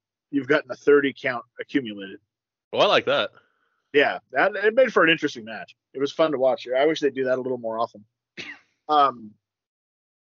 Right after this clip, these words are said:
Speaker 1: so what now, what it happens is the final four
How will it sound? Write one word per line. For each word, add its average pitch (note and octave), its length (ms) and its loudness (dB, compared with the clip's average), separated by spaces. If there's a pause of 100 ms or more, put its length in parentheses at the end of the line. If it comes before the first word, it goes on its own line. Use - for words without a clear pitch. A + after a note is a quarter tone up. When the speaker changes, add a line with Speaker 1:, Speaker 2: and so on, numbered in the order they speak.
(880)
Speaker 1:
so E3+ 160 2
what E3 180 4
now, F3+ 220 4
what F3+ 140 2
it D#3+ 80 4
happens D#3+ 380 0
is C#3+ 100 -12
the D3 80 -6
final D#3+ 500 -2 (140)
four D3 480 2